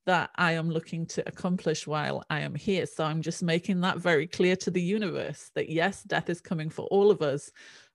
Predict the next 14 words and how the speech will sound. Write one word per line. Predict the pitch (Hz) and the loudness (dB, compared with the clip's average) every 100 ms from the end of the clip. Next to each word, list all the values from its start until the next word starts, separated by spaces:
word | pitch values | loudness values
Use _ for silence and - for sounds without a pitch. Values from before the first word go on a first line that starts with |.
| _ | _
but | 165 160 | 0 2
it | - | 0
is | 170 165 | -2 -2
my | 160 151 - | -4 -4 -4
intention | 156 156 - 190 208 - 151 143 143 | -6 -6 -6 -6 -6 -8 -8 -8 -10
to | 156 | -10
stay | - - 156 165 | -12 -4 0 0
here | 160 147 | 0 -2
for | - 147 | -2 -2
a | 139 | 0
very | 147 147 | -2 -2
long | 147 139 143 | -2 -4 -6
time | - 139 139 | -6 -6 -4
yet. | 156 190 - - | -2 -4 -4 -16